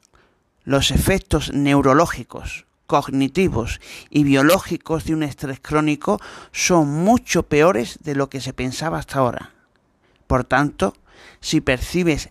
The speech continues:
señales de estrés crónico, no lo dude y consulte a un profesional o escríbame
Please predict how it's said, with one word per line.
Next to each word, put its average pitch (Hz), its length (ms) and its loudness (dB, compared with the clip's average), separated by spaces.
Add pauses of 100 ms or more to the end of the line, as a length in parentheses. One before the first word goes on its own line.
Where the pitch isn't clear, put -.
señales 160 760 0
de 196 80 2
estrés 151 340 -4
crónico, 139 560 -2 (320)
no 160 160 2
lo 156 80 2
dude 170 380 2 (340)
y 147 120 -6
consulte 143 580 -2
a 143 60 4
un 175 100 2
profesional 143 680 -2 (520)
o - 140 -2
escríbame 175 680 0